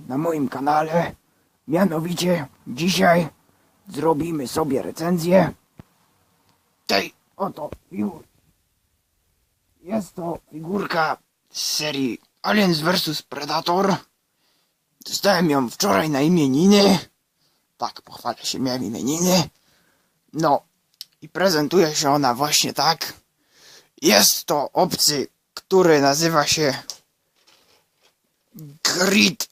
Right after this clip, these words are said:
Alien. Jeśli oglądaliście Aliens versus Predator, to możecie go kojarzyć.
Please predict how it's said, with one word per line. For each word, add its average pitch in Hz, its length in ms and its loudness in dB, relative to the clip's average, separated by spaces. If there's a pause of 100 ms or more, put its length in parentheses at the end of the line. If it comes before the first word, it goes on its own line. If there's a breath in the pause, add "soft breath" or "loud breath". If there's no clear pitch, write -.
Alien. 175 760 6 (1500)
Jeśli 165 340 2
oglądaliście 185 640 4
Aliens 143 280 -4
versus 147 360 0
Predator, 151 500 0
to 139 80 -2
możecie 147 420 2
go 135 120 -2
kojarzyć. 175 800 4